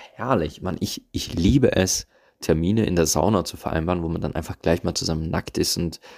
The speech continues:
und in so einer heißen Sauna sitzen kann. Oh Gott, ich liebe Sauna. Ja. Herrlich, wirklich. Also, was sich da in letzter Zeit getan hat und es kam auch, äh, die Tage mal wieder Freunde auf mich zu.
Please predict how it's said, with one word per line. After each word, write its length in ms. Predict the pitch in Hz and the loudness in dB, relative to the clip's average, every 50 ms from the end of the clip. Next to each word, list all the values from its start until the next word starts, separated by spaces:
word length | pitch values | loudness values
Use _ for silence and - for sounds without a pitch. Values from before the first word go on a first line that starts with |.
| - - - | -20 -10 -6
und 120 | - 82 | -2 0
in 100 | 80 82 | 2 2
so 100 | 80 85 | 2 2
einer 280 | 82 80 80 - - - | 0 0 0 -2 -2 0
heißen 300 | 90 92 92 - 104 90 | 0 0 2 0 0 0
Sauna 320 | 82 78 82 92 90 82 | 2 2 4 4 4 2
sitzen 300 | 78 87 80 - - - | 2 0 -4 -4 -6 -6
kann. 240 | - - 85 - - - | -4 -2 -4 -4 -4 -6
Oh 220 | 82 85 85 82 - - - | -4 -4 -4 -4 -8 -12 -4
Gott, 240 | - - - - - | 0 0 0 0 0
ich 100 | - - | -8 -14
liebe 220 | - - - - | -10 -10 -8 -8
Sauna. 340 | - - - - - - _ _ _ _ _ _ _ _ - - - - - - - - - - - - _ _ _ _ _ | -6 -8 -8 -10 -12 -16 _ _ _ _ _ _ _ _ -20 -20 -20 -20 -20 -20 -20 -20 -20 -20 -20 -20 _ _ _ _ _
Ja. 220 | - 87 78 71 - _ _ _ _ _ _ _ _ _ _ _ _ _ _ _ _ _ _ _ _ _ _ _ _ _ - _ | -4 -4 -4 -4 -6 _ _ _ _ _ _ _ _ _ _ _ _ _ _ _ _ _ _ _ _ _ _ _ _ _ -20 _
Herrlich, 540 | - - 107 104 98 92 - - - - - | -6 -2 0 2 4 4 2 0 -4 0 0
wirklich. 460 | 98 98 - - - - - - - | 2 2 2 -2 -6 -8 -6 -6 -4
Also, 320 | 87 92 95 92 90 87 - _ _ _ _ _ _ _ - _ _ _ | 0 4 4 4 4 2 0 _ _ _ _ _ _ _ -20 _ _ _
was 180 | - 92 - | -2 -2 0
sich 140 | - 101 - | 0 -2 2
da 80 | - 104 | 2 2
in 80 | 98 | 2
letzter 240 | 101 101 - - - | 2 0 0 -4 -4
Zeit 200 | - - 95 - | 0 0 -2 -2
getan 380 | - - - - 87 90 98 104 | -2 -6 -2 0 2 2 2 2
hat 220 | 107 104 104 - | 0 0 -2 -4
und 200 | - - 92 90 | -6 -2 0 0
es 160 | 90 - - _ _ _ _ _ _ _ _ _ _ _ _ _ | 0 -2 -4 _ _ _ _ _ _ _ _ _ _ _ _ _
kam 480 | - - - - 90 92 101 110 117 - | -18 -12 -4 0 2 2 2 2 2 2
auch, 300 | - 98 - - _ - - _ _ _ | 0 0 0 -2 _ -20 -20 _ _ _
äh, 180 | - - 87 87 | -6 -4 -4 -4
die 200 | 85 - - 82 | -4 -4 -4 -6
Tage 340 | - - 85 - 90 95 107 | -2 -2 0 0 2 2 2
mal 420 | 107 98 95 95 101 107 110 113 - _ _ _ _ _ _ - - | 2 2 2 2 2 0 -2 -4 -6 _ _ _ _ _ _ -14 -4
wieder 260 | - 92 90 104 101 | -2 0 4 4 2
Freunde 560 | 95 - - - - - 87 117 139 143 - | 2 0 -6 -6 0 2 4 4 4 4 2
auf 140 | - - - | 0 0 -4
mich 160 | - - - | -8 -10 -10
zu. 160 | - - - | -10 -12 -12